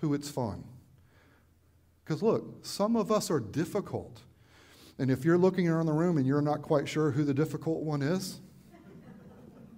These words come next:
when we rightly apprehend reality and how it is centered on prayer,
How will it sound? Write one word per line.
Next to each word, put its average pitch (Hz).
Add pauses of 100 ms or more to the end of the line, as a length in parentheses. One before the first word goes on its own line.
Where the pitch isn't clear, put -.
(1040)
when 156
we 196
rightly 226
apprehend 170
reality 143 (1400)
and 135
how 170
it 156
is - (140)
centered 190
on 135
prayer, 185